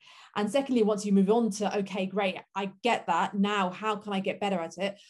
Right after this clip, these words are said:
I would say just, you know, think about these three things. And we mentioned it already, but I would say go away with this message. Keep it simple. When you're telling your story, keep it simple. It's tough,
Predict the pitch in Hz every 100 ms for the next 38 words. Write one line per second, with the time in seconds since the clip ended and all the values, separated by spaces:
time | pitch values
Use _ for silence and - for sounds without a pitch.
0 | - _ 196 226 269 247 226 277 - -
1 | 254 185 - 277 302 262 214 202 208 202
2 | 196 196 - _ - 214 196 226 190 190
3 | 202 220 262 - 254 214 240 185 190 185
4 | 196 190 220 202 220 220 220 190 190 185
5 | 180 185 147 147 - _ _ - 254 247
6 | 226 - 196 180 151 - - 196 185 247
7 | 269 262 262 247 226 240 - _ 220 214
8 | - 202 190 - 202 180 175 147 - 185
9 | - - 240 254 294 -